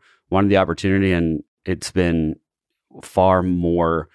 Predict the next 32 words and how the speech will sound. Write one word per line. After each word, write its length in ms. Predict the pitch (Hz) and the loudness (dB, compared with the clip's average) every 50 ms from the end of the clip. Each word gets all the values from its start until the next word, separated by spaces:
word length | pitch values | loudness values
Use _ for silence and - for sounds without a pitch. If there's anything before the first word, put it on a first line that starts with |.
| _ _ _ _ - | _ _ _ _ -6
uh, 160 | 82 82 78 65 | -4 -2 -2 -2
exciting 580 | 76 - - - 92 87 90 85 87 90 85 | -2 -4 -4 -2 -2 0 0 0 0 0 0
than 120 | 82 82 80 | 0 -2 -2
I, 240 | 73 71 69 67 69 - | -2 -4 -6 -8 -8 -6
than 120 | 90 82 | -4 -4
I 80 | 78 73 | -4 -2
thought 240 | - - 101 107 | 0 0 0 2
it 40 | 110 95 | 2 0
was 160 | 113 110 104 | 0 0 0
gonna 180 | 110 107 107 | 0 0 0
be, 240 | 98 104 117 113 110 | 2 2 2 2 2
and, 260 | 101 90 82 78 73 - - | 2 2 0 -2 -4 -4 -4
and 280 | 92 82 82 80 69 - _ 87 85 | -4 -2 -2 -4 -6 -10 _ -8 -4
been 140 | 92 92 92 | -2 0 0
able 220 | 92 90 90 87 | 0 0 0 -2
to 360 | - - 92 90 82 82 82 - - - _ _ _ - | -2 -2 -2 -2 0 -2 -4 -6 -12 -20 _ _ _ -2
be 80 | 98 | 0
involved 400 | 98 95 87 85 87 87 90 87 | 0 2 2 2 2 2 2 2
in 100 | 87 85 85 | 0 -2 -2
so 180 | - 107 92 | -2 -2 0
many 180 | 95 92 90 85 | 2 2 0 0
parts 300 | - 101 92 85 - - | 0 -2 -2 -4 -4 -8
of 80 | 73 | -12
the 60 | 80 80 | -6 -2
business. 520 | 95 110 113 113 113 110 107 107 - - | 0 0 0 2 2 2 2 0 0 -2
You 60 | 101 | 0
know, 260 | 98 92 90 90 80 - | 0 2 0 0 -2 -4
you 120 | - 92 | -8 -4
guys 240 | 87 90 87 80 - | -2 -2 -2 0 -2
know 320 | 82 85 85 82 82 - - - | -2 -2 0 0 -2 -4 -6 -8
it's 180 | 87 80 - 85 | -8 -6 -4 -4
a, 140 | 82 78 | -4 -4